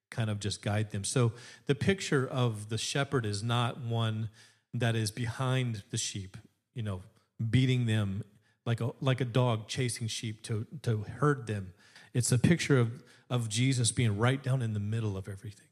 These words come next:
And he's walking with the sheep, and they're all around him. And he's like, "No, no, no, over here." He's like, "Hey, hey, hey, this way." He taps them with the sh-, with the staff. And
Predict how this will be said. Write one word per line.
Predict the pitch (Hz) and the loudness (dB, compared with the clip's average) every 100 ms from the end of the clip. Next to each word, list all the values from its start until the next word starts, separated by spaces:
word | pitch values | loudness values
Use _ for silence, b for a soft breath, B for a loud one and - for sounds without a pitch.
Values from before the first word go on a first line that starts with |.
| _ _ _ _ _ _ - | _ _ _ _ _ _ -8
And | 113 | -6
he's | - 131 113 | -2 0 2
walking | 117 123 - 117 107 | 2 2 0 -2 0
with | 127 - | -2 -2
the | |
sheep, | 117 - 107 | -6 -4 -6
and | 104 | -6
they're | 98 127 | -6 -2
all | 110 107 | -2 -2
around | 98 107 120 | -4 -6 -8
him. | 113 101 120 | -10 -12 -10
And | 110 | -6
he's | 110 - | -6 -6
like, | 101 | -10
"No, | 139 117 151 | -8 -6 -6
no, | 127 - | -8 -8
no, | 123 - | -12 -10
over | 160 107 | -8 -4
here." | 107 104 _ _ _ _ _ _ _ | -4 -6 _ _ _ _ _ _ _
He's | 110 | -6
like, | 107 - | -6 -6
"Hey, | 123 127 - | -6 -6 -6
hey, | 135 147 - | -6 -6 -10
hey, | 151 - | -12 -10
this | 151 - | -10 -10
way." | - - - b b b b b b _ - | -10 -14 -20 b b b b b b _ -2
He | 123 | 0
taps | 107 139 - | 2 2 0
them | 139 120 | -2 0
with | 110 | -2
the | 107 | -4
sh-, | - - 113 147 | -8 -10 -10 -6
with | 123 | -4
the | 113 | -4
staff. | - - 123 95 - | -4 -4 -4 -4 -8
And | 127 | -10